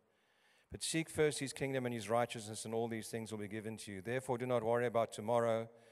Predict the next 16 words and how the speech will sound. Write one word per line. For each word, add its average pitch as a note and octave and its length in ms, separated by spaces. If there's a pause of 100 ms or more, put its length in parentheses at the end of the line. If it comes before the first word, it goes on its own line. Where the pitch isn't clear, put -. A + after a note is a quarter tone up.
(180)
for G#2+ 140
tomorrow A2 420
will G#2 180
worry G#2 280
about G2 260
itself." G2 480 (1400)
Again, B2+ 560 (1040)
it's - 160
a C#3+ 60
wonderful D3+ 420
promise D3 380
that C3 100
we B2+ 140
have. A2+ 260
Don't C#3 240
worry. G#2+ 380